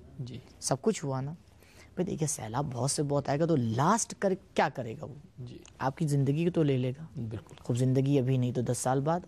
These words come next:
Speaker 1: جی۔
Speaker 2: دس سال بعد نہیں تو بیس سال بعد۔ اگر پروردگار دیکھ رہا ہے
Speaker 1: جی۔
Speaker 2: اور وہ اپنے علم غیب سے ہی جانتا ہے کہ اگر یہ زندگی آپ کی ایسے ہی چلتی رہی تو آپ کے گناہوں میں اضافہ ہوگا۔
Speaker 1: جی۔
Speaker 2: تو اگر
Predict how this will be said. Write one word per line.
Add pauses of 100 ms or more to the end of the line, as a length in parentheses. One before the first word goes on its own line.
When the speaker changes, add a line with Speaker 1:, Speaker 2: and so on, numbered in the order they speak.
(260)
Speaker 1:
جی۔
Speaker 2:
دس
سال
بعد
نہیں
تو
بیس
سال
بعد۔ (1300)
اگر
پروردگار
دیکھ
رہا
ہے (260)
Speaker 1:
جی۔ (200)
Speaker 2:
اور
وہ
اپنے
علم
غیب
سے
ہی
جانتا
ہے (400)
کہ
اگر
یہ
زندگی
آپ
کی
ایسے
ہی
چلتی
رہی
تو
آپ
کے
گناہوں
میں
اضافہ
ہوگا۔ (320)
Speaker 1:
جی۔ (1300)
Speaker 2:
تو
اگر